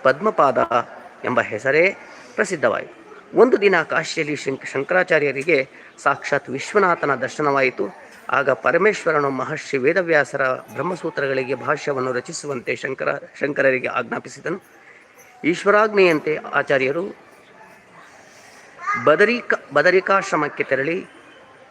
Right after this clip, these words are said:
ಪ್ರಸ್ಥನತ್ರಯಗಳಾದ ಉಪನಿಷತ್ತುಗಳು, ಬ್ರಹ್ಮಸೂತ್ರ ಹಾಗೂ ಭಗವದ್ಗೀತೆಗಳಿಗೆ ತಮ್ಮ ಅಪ್ರತಿಮವಾದ ಭಾಷ್ಯಗಳನ್ನು ರಚಿಸುತ್ತಾರೆ. ಒಂದು ದಿನ ಶ್ರೀ ಶಂಕರಾಚಾರ್ಯರು ತಮ್ಮ ಶಿಷ್ಯರಿಗೆ ಪಾಠ ಹೇಳುತ್ತಿದ್ದಾಗ ವಯೋವೃದ್ಧರಾದ ಬ್ರಾಹ್ಮಣರೊಬ್ಬರು ಅಲ್ಲಿಗೆ ಬಂದರು.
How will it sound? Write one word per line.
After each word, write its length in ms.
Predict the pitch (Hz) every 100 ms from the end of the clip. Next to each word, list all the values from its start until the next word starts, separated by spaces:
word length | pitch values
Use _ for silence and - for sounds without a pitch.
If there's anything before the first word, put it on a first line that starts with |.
| - - - - -
ಪ್ರಸ್ಥನತ್ರಯಗಳಾದ 1300 | - 147 - 185 175 - 175 170 156 147 135 160 180 -
ಉಪನಿಷತ್ತುಗಳು, 760 | 123 170 165 170 - 147 139 185
ಬ್ರಹ್ಮಸೂತ್ರ 680 | 190 147 165 - 254 - 180
ಹಾಗೂ 360 | 165 147 143
ಭಗವದ್ಗೀತೆಗಳಿಗೆ 840 | 131 123 175 180 160 156 147 139
ತಮ್ಮ 260 | 143 139 139 -
ಅಪ್ರತಿಮವಾದ 760 | - - 202 185 170 156 151
ಭಾಷ್ಯಗಳನ್ನು 600 | 139 135 - 127 127 135
ರಚಿಸುತ್ತಾರೆ. 680 | 190 190 143 131 - - - - - - - 160
ಒಂದು 180 | 180
ದಿನ 240 | 185 196 220
ಶ್ರೀ 180 | - 175
ಶಂಕರಾಚಾರ್ಯರು 800 | 170 156 196 180 180 160 165
ತಮ್ಮ 220 | 202 165 160
ಶಿಷ್ಯರಿಗೆ 480 | 180 - 156 147
ಪಾಠ 300 | 156 156 160
ಹೇಳುತ್ತಿದ್ದಾಗ 680 | 156 139 135 - 123 135 156 202 147 - - - - 123
ವಯೋವೃದ್ಧರಾದ 640 | 147 226 214 175 170 151
ಬ್ರಾಹ್ಮಣರೊಬ್ಬರು 800 | 139 123 156 170 147 135 131 151
ಅಲ್ಲಿಗೆ 320 | 170 127 123
ಬಂದರು. 420 | 120 120 107 185